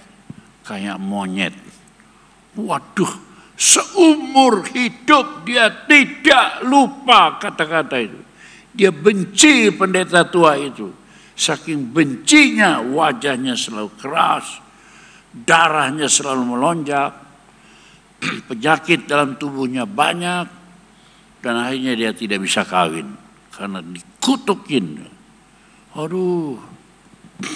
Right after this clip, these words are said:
ayo lidah kita itu kalau berkata membangunkan,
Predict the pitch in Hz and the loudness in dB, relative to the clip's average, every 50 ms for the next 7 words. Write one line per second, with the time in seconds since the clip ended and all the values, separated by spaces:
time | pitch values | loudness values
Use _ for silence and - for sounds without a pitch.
0 | - - - - - _ _ - 139 135 139 147 147 147 143 135 127 113 117 120 | -14 -16 -18 -20 -20 _ _ -14 -10 -8 -4 0 2 2 4 4 2 2 2 0
1 | 120 110 101 113 107 - - 123 113 - 113 110 104 95 120 113 107 110 101 92 | 0 0 0 -4 -6 -8 -8 -10 -8 -6 -4 -6 -6 -6 -8 -8 -6 -6 -6 -6
2 | 95 98 98 95 - - 101 98 98 - - 113 104 101 - - - - - _ | -6 -8 -10 -12 -12 -12 -10 -12 -10 -8 -8 -8 -6 -8 -10 -14 -18 -20 -20 _
3 | _ _ _ _ _ - 120 110 104 95 101 98 95 104 104 101 98 90 - 92 | _ _ _ _ _ -10 -8 -6 -4 -4 -4 -4 -4 -4 -6 -6 -6 -6 -6 -8
4 | 85 73 | -8 -8